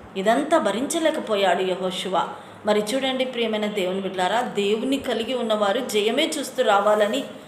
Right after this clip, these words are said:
యెహోషువ యొక్క తీర్మానం. అందుకనే దేవుడు చెప్పినటువంటి నిబన-, నిబంధనలన్నీ కూడా చక్కగా నెరవేర్చాలని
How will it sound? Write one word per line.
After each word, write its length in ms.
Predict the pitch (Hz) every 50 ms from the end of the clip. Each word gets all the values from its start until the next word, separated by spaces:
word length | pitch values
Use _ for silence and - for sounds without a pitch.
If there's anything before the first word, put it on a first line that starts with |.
| - - - - - 196
యెహోషువ 440 | 196 208 226 214 220 226 214 202
యొక్క 200 | 190 190 - 208
తీర్మానం. 640 | 185 - - 196 190 196 208 202 196 185 185 180 185 -
అందుకనే 460 | 208 226 247 277 247 262 214 208 240 269
దేవుడు 380 | - 214 214 226 226 262 226
చెప్పినటువంటి 680 | 226 - 262 247 - - 240 247 240 226 240 247 240 262
నిబన-, 560 | 240 208 208 202 226 254 269 285 285 - -
నిబంధనలన్నీ 800 | 208 220 214 240 247 269 277 294 285 285 277 277 226 240 262 311
కూడా 280 | 311 320 311 302 285 302 - - - - - - - - - - -
చక్కగా 360 | - 247 226 - 302 294 320
నెరవేర్చాలని 920 | 285 233 214 226 254 277 320 302 - - 339 302 277 262 240 233 226 214